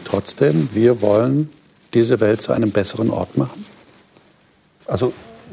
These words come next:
Speaker 2: wenn ich zurückdenke an, an den Beginn dieses Zyklus, dann ist uns Verantwortung gegeben für die Welt und Verantwortung für die Mitmenschen. Dafür haben, davon haben wir heute viel gelesen. Und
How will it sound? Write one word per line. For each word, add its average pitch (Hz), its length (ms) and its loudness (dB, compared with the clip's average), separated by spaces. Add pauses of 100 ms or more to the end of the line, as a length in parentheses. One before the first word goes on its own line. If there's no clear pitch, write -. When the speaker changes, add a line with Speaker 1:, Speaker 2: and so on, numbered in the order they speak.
(160)
Speaker 2:
wenn 107 120 4
ich 101 100 -2
zurückdenke 117 560 2
an, 107 260 0
an 107 120 0
den 104 160 0
Beginn 117 300 2
dieses 117 340 0
Zyklus, - 580 -2 (480)
dann 101 140 2
ist 107 160 0
uns 120 140 0
Verantwortung 117 640 2
gegeben 92 560 0
für 104 180 -4
die 101 160 0
Welt 87 380 2
und 92 140 -2
Verantwortung 104 600 2
für 117 120 0
die 113 80 4
Mitmenschen. 117 480 2
Dafür 98 240 2
haben, 107 400 0
davon 101 280 2
haben 110 140 2
wir 113 80 2
heute 127 260 2
viel 117 220 -2
gelesen. 120 400 2
Und 101 240 0